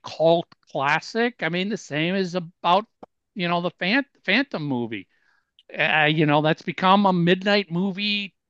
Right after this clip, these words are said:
quote type of staple, you know. Uh,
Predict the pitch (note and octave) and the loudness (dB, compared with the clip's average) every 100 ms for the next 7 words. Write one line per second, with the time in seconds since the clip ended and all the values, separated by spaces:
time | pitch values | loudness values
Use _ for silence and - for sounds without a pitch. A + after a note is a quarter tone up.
0 | _ - F3+ G3 - - G3 F#3+ F#3 - | _ -2 0 0 -2 -4 -4 -2 -6 -6
1 | - E3+ F#3 G#3+ G#3 G#3 G3+ - _ _ | -8 -2 -2 0 2 4 2 -2 _ _
2 | _ _ _ _ _ _ _ _ E3 E3+ | _ _ _ _ _ _ _ _ -8 -4
3 | F3+ F#3 G3 G3+ F#3+ D3 D3+ E3 - _ | -2 -2 -2 -4 -6 -10 -14 -18 -20 _
4 | - - | -20 -16